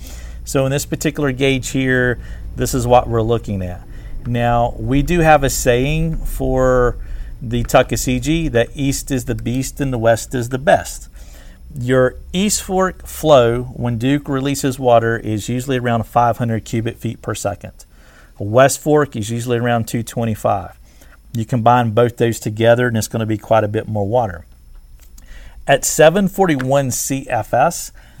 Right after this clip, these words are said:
there are a few places above the island on South River Road that would be wadeable, but you really, really need to know that stream bed really well. You need to use a wading staff,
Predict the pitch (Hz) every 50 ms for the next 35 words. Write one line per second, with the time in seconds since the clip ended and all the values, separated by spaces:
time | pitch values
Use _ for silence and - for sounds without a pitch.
0 | - - 117 117 131 170 - 185 175 160 143 120 - - 143 147 143 - - 139
1 | 135 135 131 - 135 123 117 131 117 104 110 120 123 127 123 127 127 120 113 110
2 | 117 123 123 123 117 110 107 - - - 113 117 113 - - 117 110 110 113 104
3 | 107 107 110 110 107 107 104 - - 113 107 104 107 107 101 101 110 113 117 113
4 | 107 107 107 101 101 104 - - 113 110 113 131 147 165 165 160 156 143 147 147
5 | 143 143 143 143 139 131 127 123 123 123 120 120 104 104 - - - 127 131 127
6 | 120 117 113 107 101 110 120 139 160 147 135 127 120 117 117 110 - - - -
7 | - - - - 107 110 120 123 131 139 147 147 139 147 131 131 127 123 123 123
8 | 117 - - 117 113 113 113 110 -